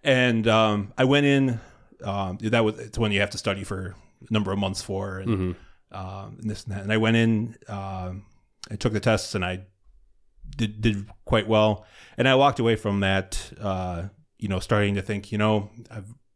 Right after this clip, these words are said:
Speaker 1: boy, I've really come pretty far here.
Speaker 2: Mm-hmm.
Speaker 1: And, uh, you know, I think this might be something that I could, uh, that I could just do for the rest of my life.
Speaker 2: Yeah.
Speaker 1: So.
Speaker 2: Yeah. The, and, uh,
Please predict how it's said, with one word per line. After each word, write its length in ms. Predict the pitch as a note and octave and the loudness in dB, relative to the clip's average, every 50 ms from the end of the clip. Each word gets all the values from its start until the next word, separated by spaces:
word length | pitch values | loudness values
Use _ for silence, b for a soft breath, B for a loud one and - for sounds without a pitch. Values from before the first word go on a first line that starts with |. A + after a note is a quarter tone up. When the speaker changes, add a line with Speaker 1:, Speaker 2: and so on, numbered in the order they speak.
| _ _ - | _ _ -6
Speaker 1:
boy, 120 | A#2 G#2+ | -4 -4
I've 100 | G2+ G2+ A2 | -2 0 0
really 160 | G#2+ G2+ G2+ | -2 -2 -2
come 180 | - - G#2+ G2 | -2 -4 -2 -2
pretty 180 | G#2 G2+ G2 | -2 -4 -4
far 280 | F#2 - G#2+ G2+ G2+ G#2 | -4 -4 -4 -4 -4 -6
here. 260 | G2+ G2+ F#2+ F#2+ F#2+ - - | -6 -8 -8 -10 -12 -6 -2
Speaker 2:
Mm-hmm. 340 | A2 A2+ G2+ G2 G2 F#2+ - - - - | -2 0 0 0 0 -2 -4 -6 -6 -6
Speaker 1:
And, 280 | F#2+ F#2+ F#2 F#2 F#2+ F2+ | -6 -4 -4 -4 -6 -6
uh, 260 | F2+ F#2 F#2+ F#2 F2+ - - _ _ _ _ _ _ _ _ _ _ _ _ _ _ _ _ _ _ _ _ _ _ _ _ _ _ - _ _ _ - | -8 -8 -8 -10 -10 -12 -16 _ _ _ _ _ _ _ _ _ _ _ _ _ _ _ _ _ _ _ _ _ _ _ _ _ _ -20 _ _ _ -2
you 100 | G#2+ G#2 | -2 0
know, 80 | F#2 F2 | 0 -2
I 80 | F#2+ | -4
think 180 | F#2 A2+ G2+ G2 | -4 -4 -6 -6
this 160 | - F#2 - | -8 -8 -4
might 180 | A2+ G2 G2 F#2+ | -4 -4 -4 -6
be 80 | G2+ | -8
something 340 | - - G#2+ F#2 - G2 G2 | -6 -6 -6 -6 -6 -8 -10
that 100 | G2 F#2 | -10 -12
I 100 | F2+ F#2+ | -12 -14
could, 300 | F#2+ - G2 F#2+ F#2+ F#2+ | -14 -14 -16 -14 -14 -12
uh, 220 | F#2+ F#2 F#2+ F2+ G2 - _ _ _ _ - | -12 -12 -12 -14 -16 -20 _ _ _ _ -12
that 140 | C3 G#2+ G2+ | -8 -8 -8
I 60 | G2 | -8
could 160 | - - F#2+ | -8 -10 -10
just 220 | G2 G#2+ F#2+ F#2+ | -8 -8 -10 -6
do 160 | G#2+ G#2+ G#2+ G#2+ | -6 -6 -6 -4
for 120 | - A2+ | -6 -6
the 60 | G2 | -8
rest 220 | F#2+ G2+ F#2+ - - | -8 -10 -10 -12 -14
of 40 | G2+ | -14
my 120 | F#2+ F#2+ | -12 -10
life. 340 | F#2+ G2+ G2+ G2 F#2+ - - _ _ _ | -10 -10 -10 -10 -12 -14 -20 _ _ _
Speaker 2:
Yeah. 220 | - G2+ G#2+ G2+ B B B B B B B B - D3+ C#3+ | 0 0 2 2 B B B B B B B B -20 -16 -12
Speaker 1:
So. 320 | - - G#2 F2+ F2 F2 - _ _ _ _ _ _ _ _ _ _ _ - - | -10 -8 -8 -8 -8 -10 -14 _ _ _ _ _ _ _ _ _ _ _ -10 -2
Speaker 2:
Yeah. 200 | - G2 G2+ G2 | 0 2 2 2
The, 400 | E2+ - G#2+ A2+ A#2 A2+ A2+ A2 G#2+ | 0 0 0 2 4 4 4 4 2
and, 240 | - - A#2+ A#2+ A#2+ | 2 2 2 4 4
uh, 240 | A2+ A2+ A2+ G#2+ | 4 4 2 0